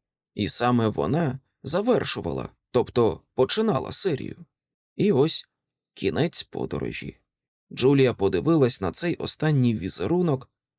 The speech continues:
і звільнилась від чар. Логіка гри зникла. Дівчина озирнулась, як сомнамбула, що прокинулась,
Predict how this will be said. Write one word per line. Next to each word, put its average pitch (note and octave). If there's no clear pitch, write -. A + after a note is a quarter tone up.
і A#2+
звільнилась B2+
від C3
чар. -
Логіка D#3+
гри C3+
зникла. -
Дівчина A#2+
озирнулась, A2+
як D2+
сомнамбула, D3
що C3
прокинулась, -